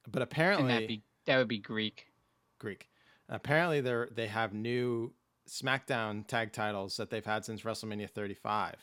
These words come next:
Speaker 1: and they've just been sitting
Speaker 2: Hmm.
Speaker 1: on. Uh, from Dan, Dan Beltzer, Belt Fan Dan. Uh, I guess that's <laughs> a, a play on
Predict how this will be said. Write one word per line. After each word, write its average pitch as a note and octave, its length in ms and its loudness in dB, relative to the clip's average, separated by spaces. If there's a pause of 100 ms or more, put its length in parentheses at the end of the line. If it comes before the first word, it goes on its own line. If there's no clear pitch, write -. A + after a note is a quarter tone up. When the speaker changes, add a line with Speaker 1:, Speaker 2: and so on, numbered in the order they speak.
(880)
Speaker 1:
and F#2+ 160 -8
they've G2 120 -8
just F#2 140 -12
been G2+ 100 -10
sitting G2+ 320 -4
Speaker 2:
Hmm. F#2 60 -8
Speaker 1:
on. - 160 -14 (1400)
Uh, G2 140 -8
from G2 380 -10 (240)
Dan, A#2 400 0 (320)
Dan B2 420 0
Beltzer, G#2 600 -2 (380)
Belt A2+ 220 -2
Fan G#2+ 320 -6
Dan. G2 460 -6 (640)
Uh, G#2 340 -2 (100)
I G#2+ 80 -8
guess - 200 -2
that's - 200 -10 (100)
<laughs> - 100 -8
a, C3 100 -4 (960)
a A2+ 80 -6 (680)
play A#2+ 240 0
on G2 380 -2